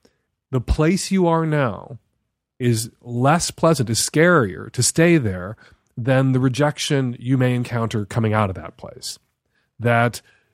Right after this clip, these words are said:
the loneliness and deprivation that you're experiencing now, that you are partly the author of, is creating more misery for you than the misery of facing rejection from some dude that you're dating who can't handle it.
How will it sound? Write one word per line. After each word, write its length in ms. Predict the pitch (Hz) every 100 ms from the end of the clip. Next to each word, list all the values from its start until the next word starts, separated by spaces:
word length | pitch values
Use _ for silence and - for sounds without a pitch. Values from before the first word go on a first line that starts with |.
| _ _ _ _ _ _
the 100 | -
loneliness 880 | 120 127 151 165 185 196 220 - - _ _
and 120 | 123
deprivation 580 | 127 - 120 120 139 170
that 80 | 156
you're 140 | 131
experiencing 640 | 135 - 143 143 143 147 135
now, 240 | 127 143 - -
that 80 | 147
you 120 | 170
are 60 | 151
partly 460 | - 196 175 180
the 140 | 165 160
author 500 | 143 220 220 147 98
of, 460 | 87 87 147 - _ _ _ _ _ _ _ _ _ _
is 160 | 147 147
creating 280 | - 165 156
more 240 | 156 214
misery 520 | 202 226 208 190 123
for 200 | 104 -
you 440 | 107 101 95 101 151 _ _ _
than 520 | 120 165 170 170 170 - _ _ _ _ _ _
the 80 | 156
misery 400 | 160 196 214 196
of 220 | 165 135 -
facing 760 | - 170 185 - 190 180 147 - -
rejection 500 | 143 170 233 - 180
from 220 | 190 185
some 240 | - 185
dude 260 | 143 208 233
that 80 | 196
you're 100 | 175
dating 360 | 160 202 247 180
who 80 |
can't 260 | 175 226 220
handle 320 | 294 254 104
it. 280 | - -